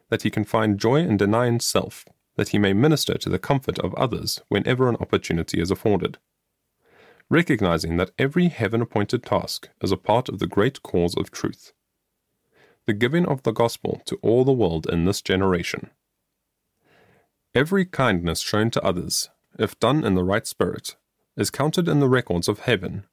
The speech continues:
as done to Christ himself. Even the cup of cold water given in his name is never forgotten. Kind words and loving deeds are as pebbles cast upon the great sea of humanity,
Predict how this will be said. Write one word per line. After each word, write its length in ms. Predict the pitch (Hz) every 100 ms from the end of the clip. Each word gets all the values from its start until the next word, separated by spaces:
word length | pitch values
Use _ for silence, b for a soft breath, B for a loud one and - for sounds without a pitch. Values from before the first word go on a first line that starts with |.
| -
as 220 | 110 120
done 240 | 101 90
to 100 | 87
Christ 440 | - - 127 - -
himself. 540 | 85 - - - - _ _ _ _ _ _ _ _ _ _ b b b b
Even 320 | - 131 185 165
the 100 | 151
cup 280 | - 95
of 160 | - 85
cold 260 | - 143 147
water 320 | 104 104 110
given 340 | 107 98 87
in 140 | 82 80
his 220 | 117 127
name 340 | 104 60 - _ _
is 180 | 98 92
never 300 | 117 127 85
forgotten. 580 | - 90 95 - - - _ _ _ _ _ _ _ _ _ _ _ _ _ _ _ _ _ _ -
Kind 320 | - 165 180
words 300 | 95 87 85
and 240 | 87 85
loving 280 | 90 107 120
deeds 360 | 95 82 82 - -
are 100 | 92
as 140 | 92
pebbles 400 | - 139 147 139
cast 340 | - 101 -
upon 260 | 98 95 82
the 60 | 82
great 340 | - 113 -
sea 280 | - 98 95
of 140 | 90
humanity, 600 | - 98 87 82 - -